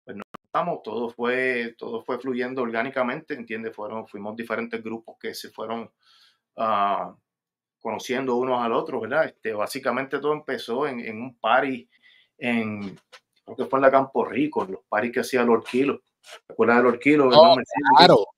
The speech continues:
Speaker 2: claro, claro, Lord Kilo,
Speaker 1: Kilo, un
Speaker 2: sí.
Speaker 1: shout out a Kilo, donde quiera que se encuentre. Este, pues,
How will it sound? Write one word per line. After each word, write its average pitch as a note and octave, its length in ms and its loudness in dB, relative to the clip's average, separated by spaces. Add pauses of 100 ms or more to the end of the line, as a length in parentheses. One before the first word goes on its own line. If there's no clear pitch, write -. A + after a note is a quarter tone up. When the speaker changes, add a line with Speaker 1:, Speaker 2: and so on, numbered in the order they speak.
Speaker 2:
claro, G#2 460 4
claro, E2+ 440 -4
Lord E2+ 260 -12
Kilo, G2+ 300 -12
Speaker 1:
Kilo, A#2 160 0
un G#2 80 -4
Speaker 2:
sí. - 80 -12
Speaker 1:
shout A#2+ 140 4
out B2 180 8
a - 20 -2
Kilo, C3+ 260 2
donde A2 200 0
quiera A2+ 180 -4
que A#2 80 -4
se A#2 100 -12
encuentre. A#2 500 -8 (600)
Este, A#2 1080 2 (340)
pues, G2+ 220 -8